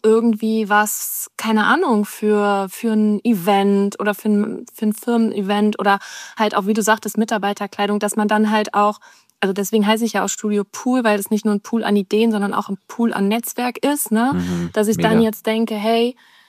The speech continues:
Speaker 1: ich kenne aber jemanden, den ziehen wir einfach mit ins, ins Projekt rein,
Speaker 2: Ja,
Speaker 1: ne?
Speaker 2: sch-,
Speaker 1: Und der
Speaker 2: ja, cool.
Speaker 1: arbeitet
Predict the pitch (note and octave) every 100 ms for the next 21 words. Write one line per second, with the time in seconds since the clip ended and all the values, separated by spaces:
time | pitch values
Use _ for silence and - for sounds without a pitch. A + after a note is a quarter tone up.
0 | _ A3 - C4 C4+ B3 A3+ G#3 G#3+ G#3+
1 | G#3+ G#3+ A3+ A3 G#3+ - B3 B3 G#3 G3+
2 | G#3 A3+ A#3+ G3+ G3+ - - - - G3
3 | - - F#3+ G3 - A#3 B3+ G3+ F3+ F#3
4 | G3+ G#3 G#3 C4 C#4+ - G#3 G3+ G#3 G#3
5 | G#3+ G#3+ G#3 - G3+